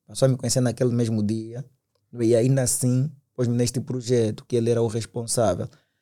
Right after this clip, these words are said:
O personagem que ele deu de prime-, primeiro, eu andei sempre atrás dele também. "Mocoteco, Moco-, não, fica calmo, Mondengue. Mocoteco, não, fica calmo, Mondengue."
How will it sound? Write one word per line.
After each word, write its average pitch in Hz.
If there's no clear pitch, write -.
O 135
personagem 156
que 156
ele 147
deu 143
de 127
prime-, 113
primeiro, 127
eu 131
andei 147
sempre 160
atrás 165
dele 170
também. 135
"Mocoteco, 202
Moco-, 202
não, 175
fica 165
calmo, 131
Mondengue. 110
Mocoteco, 185
não, 104
fica 160
calmo, 107
Mondengue." 95